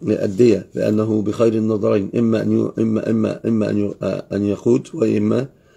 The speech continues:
آه، إما أن يقاد من المقتول، وإما أن يودي، يعني يأخذ، آه، ال-، الدية.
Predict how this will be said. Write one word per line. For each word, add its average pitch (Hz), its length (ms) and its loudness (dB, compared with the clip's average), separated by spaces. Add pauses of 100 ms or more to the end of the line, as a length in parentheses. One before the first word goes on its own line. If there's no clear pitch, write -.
(280)
آه، 110 140 -2
إما 113 180 2
أن 110 120 2
يقاد 110 300 2 (200)
من 107 140 0
المقتول، 120 420 0
وإما 110 640 2
أن 104 140 0
يودي، 104 500 2 (560)
يعني 107 480 0 (100)
يأخذ، 101 520 0 (340)
آه، 104 240 0
ال-، 104 240 -2
الدية. 104 400 2